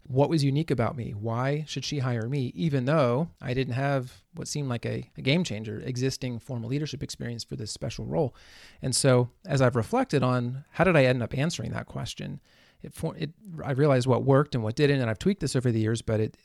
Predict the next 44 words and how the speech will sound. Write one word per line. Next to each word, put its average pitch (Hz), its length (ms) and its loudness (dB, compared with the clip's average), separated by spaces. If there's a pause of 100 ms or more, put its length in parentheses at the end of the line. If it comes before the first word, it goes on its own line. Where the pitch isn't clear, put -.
basically 151 300 2
turned 131 200 2
into 127 180 4
the, 107 240 6
the 143 80 0
four 131 220 4
things 120 220 0
I 110 40 2
want 117 180 -2
you - 60 -4
to 127 80 -2
prepare 123 300 2
for 120 420 0
that - 80 -4
I'll 120 100 2
talk 120 240 -2
about 117 200 2
in 123 60 -4
the 113 100 0
bulk 113 260 0
of 117 80 -2
this 110 220 -2
episode - 380 -2
today. - 200 -6 (160)
So 131 200 2
that's 135 260 2
where 123 80 4
a 113 40 4
lot 117 120 2
of 117 60 -2
this 120 140 -8
came 123 180 -6
from. 139 220 -10 (200)
And 131 340 0 (280)
as - 160 -4
we 143 100 4
think 311 300 -2
also 139 360 2
more 135 220 2
about 123 240 0
why 131 200 2
is 127 120 2
this 127 180 0
important, 120 540 -2